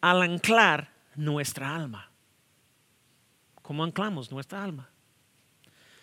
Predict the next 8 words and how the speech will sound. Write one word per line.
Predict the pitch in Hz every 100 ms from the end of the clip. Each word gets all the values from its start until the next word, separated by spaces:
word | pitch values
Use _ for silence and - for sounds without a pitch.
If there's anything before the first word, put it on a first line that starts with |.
| _ _ _ _ _ _
Yo | 160 185
quiero | 196 190
darte | 190 190 170
tres | 208 208
cosas | - 202 165 165
a |
las | 160 165
que | - 160